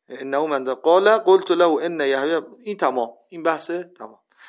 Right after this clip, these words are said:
حالا میگه به حضرت عرض کردم که یحیی ابن خالد پدر شما موسی بن جعفر رو آیا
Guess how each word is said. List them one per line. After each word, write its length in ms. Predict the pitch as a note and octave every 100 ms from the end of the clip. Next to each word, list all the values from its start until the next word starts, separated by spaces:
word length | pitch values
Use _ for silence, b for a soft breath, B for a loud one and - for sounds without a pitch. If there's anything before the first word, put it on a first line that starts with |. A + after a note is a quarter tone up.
| B B
حالا 280 | D3 C#3+
میگه 220 | C3 E3+ G#3
به 100 | E3+
حضرت 280 | D#3 F#3+
عرض 200 | F3 F3+
کردم 220 | - G#3 G3+
که 80 |
یحیی 280 | F#3 D3 D3
ابن 200 | E3 D3
خالد 460 | C3+ B2+ C3 G3 F#3+
پدر 280 | C3+ D3 D3
شما 280 | - C#3
موسی 240 | C3+ B2 B2+
بن 120 | B2
جعفر 360 | A#2 B2 - D3+
رو 140 | B2
آیا 440 | C3+ C#3+ B2 G#2+